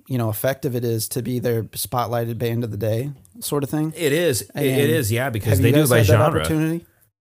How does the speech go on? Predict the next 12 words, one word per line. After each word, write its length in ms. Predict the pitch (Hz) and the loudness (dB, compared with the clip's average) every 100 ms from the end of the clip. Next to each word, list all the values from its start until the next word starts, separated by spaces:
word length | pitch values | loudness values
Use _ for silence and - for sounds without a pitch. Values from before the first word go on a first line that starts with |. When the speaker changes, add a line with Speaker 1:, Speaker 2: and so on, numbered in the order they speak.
| _ 107 - | _ -20 -4
Speaker 2:
Uh, 640 | 139 139 135 135 127 123 107 - - | 0 2 2 0 -2 -4 -8 -16 -18
I 60 | 147 | -14
don't. 200 | 175 123 _ - - - - _ _ _ _ - | -14 -16 _ -18 -16 -18 -20 _ _ _ _ -6
Speaker 1:
I 60 | |
Speaker 2:
I 20 | |
wanna 120 | 151 240 | -2 0
Speaker 1:
talked 120 | 285 | 2
Speaker 2:
say 100 | 330 | 0
Speaker 1:
to 80 | 156 | 2
Speaker 2:
Fister 360 | 175 127 120 101 | 2 2 0 0
has 280 | 92 95 92 | 0 0 0
before. 640 | 98 92 90 90 92 | -4 -6 -6 -6 -6